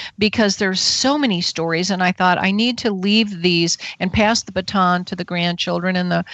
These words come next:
great-grandchildren, you know, and that sort of thing, and, uh, family that doesn't know me that well." And, um, you know,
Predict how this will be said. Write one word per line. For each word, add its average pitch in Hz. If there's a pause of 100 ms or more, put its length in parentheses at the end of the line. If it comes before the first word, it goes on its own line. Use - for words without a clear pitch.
(160)
great-grandchildren, 180
you 185
know, 165
and 165
that 170
sort 185
of 180
thing, 190 (360)
and, 175
uh, 67
family 185
that 170
doesn't 180
know 175
me 175
that 170
well." 170 (640)
And, 180
um, 170 (1080)
you 220
know, 220